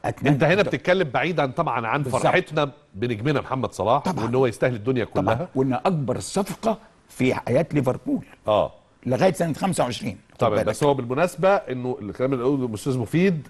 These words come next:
Speaker 2: آه، سواء عن الأرقام أو كذا، ده العرض اللي عرضه ليفربول. صلاح
Speaker 1: أيوة.
Speaker 2: لسه ما وقعش، لسه ما جددش.
Speaker 1: نعم.
Speaker 2: لكن ده العرض اللي عرضه ليفربول على محمد صلاح من أجل التجديد لثلاث مواسم أخرى ل ألفين خمسة وعشرين زي ما
Speaker 1: كام؟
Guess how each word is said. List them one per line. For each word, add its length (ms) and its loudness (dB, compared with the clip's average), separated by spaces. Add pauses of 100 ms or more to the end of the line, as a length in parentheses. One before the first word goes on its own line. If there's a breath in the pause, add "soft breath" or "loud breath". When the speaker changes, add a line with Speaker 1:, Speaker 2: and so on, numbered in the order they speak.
Speaker 2:
آه، 680 4
سواء 420 2
عن 200 -4
الأرقام 500 0
أو 160 -4
كذا، 460 0
ده 380 2 (160)
العرض 480 0
اللي 200 0
عرضه 320 2
ليفربول. 480 -6 (140)
صلاح 280 2
Speaker 1:
أيوة. 120 -2
Speaker 2:
لسه 200 -4
ما 100 2
وقعش، 480 0
لسه 180 -2
ما 60 2
جددش. 600 -4
Speaker 1:
نعم. 240 -2 (100)
Speaker 2:
لكن 260 -2
ده 80 4
العرض 460 4
اللي 200 -2
عرضه 320 2
ليفربول 460 -2
على 160 2
محمد 340 -2
صلاح 380 2
من 120 -6
أجل 220 -2
التجديد 600 0 (360 soft breath)
لثلاث 680 4
مواسم 360 0
أخرى 480 2
ل 120 -4 (260)
ألفين 260 -2
خمسة 240 0
وعشرين 300 -2
زي 100 0
ما 60 4
Speaker 1:
كام؟ 260 4